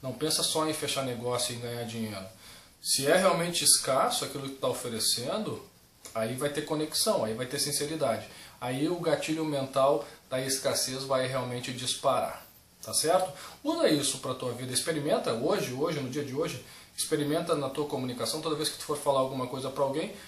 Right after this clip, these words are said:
já utiliza esses dois gatilhos aí pra ver como como, como vai ser o retorno que tu vai ter em relação às tuas relações, às tuas negociações, tá bem? Então amanhã, se tu voltar aqui no, no canal, né,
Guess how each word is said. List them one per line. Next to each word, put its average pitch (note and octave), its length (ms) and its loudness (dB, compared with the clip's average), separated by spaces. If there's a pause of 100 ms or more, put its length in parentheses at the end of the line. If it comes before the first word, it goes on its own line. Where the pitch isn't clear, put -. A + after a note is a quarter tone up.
(160)
já F3+ 160 6
utiliza F#3+ 420 0
esses F3+ 220 0
dois D#3 260 4
gatilhos C3+ 480 0
aí B2 160 -2
pra B2+ 180 -2
ver B2+ 200 -6
como B2+ 400 -4 (400)
como, C3+ 360 -4
como C3+ 220 -4
vai C3 120 2
ser C#3+ 140 0
o C3+ 60 2
retorno C3+ 640 0
que A#2 100 -8
tu A#2 120 -8
vai G#2+ 180 -4
ter A#2+ 220 -4
em B2+ 100 -2
relação A#2 560 0
às A2+ 80 -4
tuas B2+ 240 -6
relações, A#2 580 -2
às C3+ 100 -2
tuas C3+ 260 -6
negociações, B2 840 -4 (440)
tá G2+ 100 -8
bem? F3+ 320 0 (240)
Então D3+ 140 2
amanhã, D3+ 400 2 (100)
se - 140 -4
tu D3 140 -2
voltar C#3 420 2
aqui C3 240 -2
no, A#2 260 -4
no A#2 120 -6
canal, C3+ 540 -2 (280)
né, C3+ 320 -4